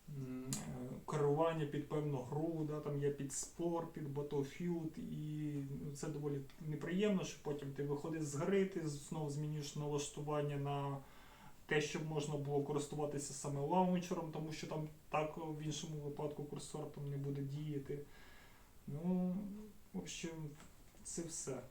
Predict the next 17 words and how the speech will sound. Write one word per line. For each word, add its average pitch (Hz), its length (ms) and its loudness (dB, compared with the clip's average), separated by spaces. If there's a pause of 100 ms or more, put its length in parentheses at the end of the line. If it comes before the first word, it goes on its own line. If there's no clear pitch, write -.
(400)
Чи 214 320 4
купувати 196 640 4
Steam 156 340 -6
Deck, 220 240 0
як 139 140 -4
я 143 60 2
вам 139 280 0
казав, 135 520 2
да, 190 460 2
однозначно 135 640 -2
купуйте. 135 560 -4
Я 165 140 2
продав 143 380 2
всі 127 220 -2
свої 131 260 -4
консолі, 180 460 2
плойку, 156 680 -2